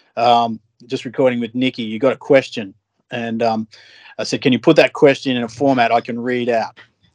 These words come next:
Okay, so I'm gonna read this word for words, verbatim. Uh, this is from Dave Bradley. He's one of, uh, one of Australia's, uh, well-known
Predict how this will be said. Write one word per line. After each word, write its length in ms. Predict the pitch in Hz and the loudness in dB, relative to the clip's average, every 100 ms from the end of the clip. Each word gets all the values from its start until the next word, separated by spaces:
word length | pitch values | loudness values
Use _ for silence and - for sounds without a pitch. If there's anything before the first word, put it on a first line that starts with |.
| - _ 117 | -20 _ -16
Okay, 380 | 107 107 110 135 | -10 -8 -8 -6
so 160 | - 123 | 0 2
I'm 80 | 123 | 2
gonna 120 | 156 | 2
read 180 | 156 147 | 2 2
this 180 | 135 123 | 0 0
word 300 | 127 131 117 | 2 2 2
for 80 | 123 | -2
words, 340 | 123 117 104 | 0 0 -2
verbatim. 480 | 127 113 123 113 101 _ _ _ _ _ _ 123 | -2 0 0 -2 -6 _ _ _ _ _ _ 0
Uh, 280 | 120 117 113 - - - _ _ _ _ | 2 2 0 -10 -20 -20 _ _ _ _
this 160 | 143 131 | -8 -8
is 60 | |
from 180 | 127 120 | -8 -4
Dave 380 | 113 113 104 - | -2 -2 -2 -10
Bradley. 420 | 156 131 123 110 107 | -20 -4 -2 -2 -4
He's 120 | 104 | -8
one 160 | 127 113 | -6 -6
of, 180 | 107 | -6
uh, 200 | 113 110 | -2 -2
one 140 | 113 120 | -2 -6
of 160 | 110 120 | -8 -10
Australia's, 640 | 107 - 117 113 107 104 | -8 -2 0 0 -4 -6
uh, 520 | 117 113 110 110 107 104 | -2 0 0 -2 -4 -4
well-known 640 | 127 120 120 117 113 110 | -2 0 -2 -4 -4 -6